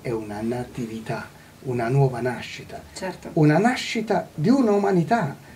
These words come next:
Speaker 1: Il Cristo rende nuovo l'umanità. In definitivo l'uomo è nuovo, o l'uomo è vero uomo,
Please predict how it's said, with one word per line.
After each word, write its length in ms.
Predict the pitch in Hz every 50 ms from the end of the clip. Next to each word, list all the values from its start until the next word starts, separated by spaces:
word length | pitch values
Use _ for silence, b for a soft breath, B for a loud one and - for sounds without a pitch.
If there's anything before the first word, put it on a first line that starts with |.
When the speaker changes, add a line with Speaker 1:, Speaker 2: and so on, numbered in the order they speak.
| B B - - - - -
Speaker 1:
Il 260 | 220 220 214 196 -
Cristo 440 | - 277 277 247 - - - 147 139
rende 340 | 156 196 208 185 151 151
nuovo 380 | 151 165 185 190 156 - 127 120
l'umanità. 760 | 117 139 185 240 233 214 160 135 127 123 117 110 - 113 - - - - - - - - - - - - - - - -
In 140 | 147 151
definitivo 680 | 151 180 180 - 180 180 185 190 - 190 165 139 131 131
l'uomo 340 | 147 156 170 160 147 139
è 60 | 131 131
nuovo, 540 | 139 139 135 131 120 104 98 - - - - - - - - - - - - - - - - - - -
o 100 | 117 113
l'uomo 420 | 117 127 127 120 113 107 95 98
è 60 | 107
vero 400 | 107 104 123 143 127 110 98 95 104
uomo, 340 | 113 120 127 135 139 139